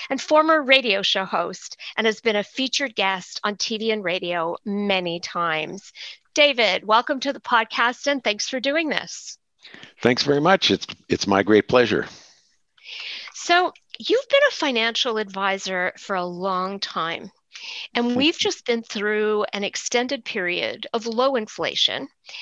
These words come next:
Speaker 1: Now, we've seen a significant uptick, inflation hitting its highest point in, in decades. How's this changing the retirement conversation?
Speaker 2: Well, it should be changing it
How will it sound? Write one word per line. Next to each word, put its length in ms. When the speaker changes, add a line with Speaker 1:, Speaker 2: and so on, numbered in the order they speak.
Speaker 1:
Now, 480
we've 300
seen 260
a 60
significant 840
uptick, 560
inflation 540
hitting 400
its 160
highest 420
point 320
in, 160
in 220
decades. 680
How's 260
this 220
changing 460
the 60
retirement 560
conversation? 760
Speaker 2:
Well, 200
it 200
should 220
be 80
changing 420
it 160